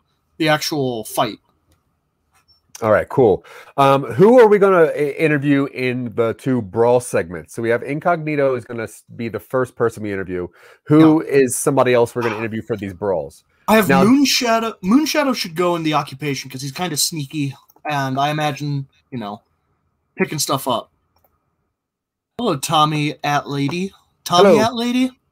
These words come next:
Speaker 2: Tommy.
Speaker 1: Hello. Hello.
Speaker 2: What's, um, yeah, okay. So Moonshadow goes to the, the brawl. Now, if anybody at any time has a, a suggestion on this, please
Speaker 1: Yeah.
Speaker 2: just, just type it in here. We will throw it in here. It,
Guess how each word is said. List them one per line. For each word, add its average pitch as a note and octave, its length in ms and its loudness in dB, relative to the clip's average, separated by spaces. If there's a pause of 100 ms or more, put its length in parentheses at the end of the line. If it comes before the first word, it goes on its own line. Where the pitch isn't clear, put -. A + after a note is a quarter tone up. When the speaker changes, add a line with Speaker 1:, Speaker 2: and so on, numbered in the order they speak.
(140)
Speaker 2:
Tommy. E3+ 280 4
Speaker 1:
Hello. G2+ 580 0
Hello. G#3 300 2
Speaker 2:
What's, - 240 2 (1500)
um, B2+ 720 6 (720)
yeah, E3+ 180 6
okay. C#3 300 2
So C3+ 480 4
Moonshadow E3 520 4
goes D3+ 140 4
to C3+ 340 -2
the, A2+ 100 -2 (120)
the A#2+ 100 -4
brawl. A2+ 480 4
Now, C3 220 0
if D3+ 180 -4
anybody G3+ 400 2
at D#3 60 0
any D#3+ 140 0
time D3 280 -4
has A#2+ 300 -8
a, G#2+ 240 -10
a A#2+ 80 -6
suggestion C#3 560 -6
on B2 260 -4
this, A2 220 -8
please C3+ 360 -2 (120)
Speaker 1:
Yeah. D3+ 180 0
Speaker 2:
just, E3+ 200 0 (200)
just F3 220 -4 (120)
type G#3 220 2
it E3+ 60 -2
in D3+ 100 0
here. C#3+ 300 -2 (180)
We D3+ 120 2
will C3+ 120 -2
throw C3+ 300 2
it B2 60 -2
in A2+ 80 -6
here. A2+ 220 -4
It, B2+ 160 -6